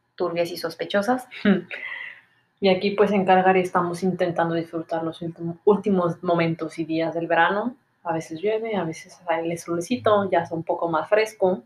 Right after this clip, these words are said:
Speaker 2: pero hay que salir a disfrutar el poco sol que nos queda, amigos.
Speaker 1: Así es, ya llegamos a septiembre y es increíble cómo pasa el tiempo, cómo vuela, así que, pues, hay que disfrutarlo donde sea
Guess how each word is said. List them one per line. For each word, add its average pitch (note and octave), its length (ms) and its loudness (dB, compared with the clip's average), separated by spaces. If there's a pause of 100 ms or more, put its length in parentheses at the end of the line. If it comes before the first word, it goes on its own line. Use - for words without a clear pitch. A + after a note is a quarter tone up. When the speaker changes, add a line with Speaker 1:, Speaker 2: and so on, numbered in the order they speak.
(720)
Speaker 2:
pero E3 300 -4
hay D#3+ 100 -2
que - 100 -12
salir E3 240 -2
a E3+ 40 0
disfrutar D#3+ 500 -2
el D3+ 80 -8
poco E3+ 400 -2
sol E3 220 -4
que - 80 -12
nos D#3+ 160 -10
queda, D3 160 -2
amigos. - 420 -20 (600)
Speaker 1:
Así G3+ 280 0
es, E3+ 120 0
ya F3+ 80 2
llegamos F#3 360 2
a G3 40 -6
septiembre F#3+ 640 -4
y F3+ 400 -10 (600)
es - 160 -8
increíble F3+ 500 -2
cómo E3+ 320 -4
pasa E3+ 320 -2
el E3 80 -14
tiempo, F3+ 500 -6 (120)
cómo F3 240 -4
vuela, F3+ 420 0
así F#3 220 -4
que, F#3+ 320 -6 (640)
pues, A#3+ 180 6
hay A#3+ 80 2
que C4 80 4
disfrutarlo F3 680 2
donde E3 260 -2
sea F#3+ 500 2